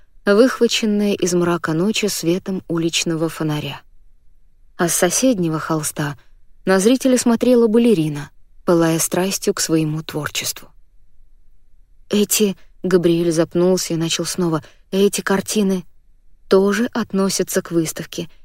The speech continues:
не меньше всех остальных. Им здесь самое место». «Нет, они же не из коллекции, а вот и нет.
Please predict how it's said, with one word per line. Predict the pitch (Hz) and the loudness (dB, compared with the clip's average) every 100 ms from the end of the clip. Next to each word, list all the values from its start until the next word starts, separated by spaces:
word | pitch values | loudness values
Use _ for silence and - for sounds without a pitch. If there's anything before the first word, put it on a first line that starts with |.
| - | 0
не | 208 | 2
меньше | 196 196 208 233 | 4 2 0 -4
всех | - 180 - | -2 -2 -2
остальных. | 208 175 165 151 147 - - - - - - - | -6 -4 -4 -4 -8 -14 -20 -20 -20 -20 -8 2
Им | 247 220 | 4 6
здесь | 202 196 | 4 2
самое | - 196 185 175 | 0 0 2 0
место». | 160 139 - - - - - - - - - - | -2 -4 -8 -12 -20 -20 -20 -20 -20 -20 -20 -4
«Нет, | 196 190 214 196 - | 0 4 4 2 0
они | 160 170 180 | -2 0 2
же | 190 202 | 2 2
не | 208 208 | 2 2
из | - | 0
коллекции, | 214 233 233 - - 160 - - - | 0 2 0 -2 -6 -6 -8 -20 -4
а | 226 214 | 2 4
вот | 220 208 | 4 2
и | 208 | 0
нет. | 151 120 | 0 -6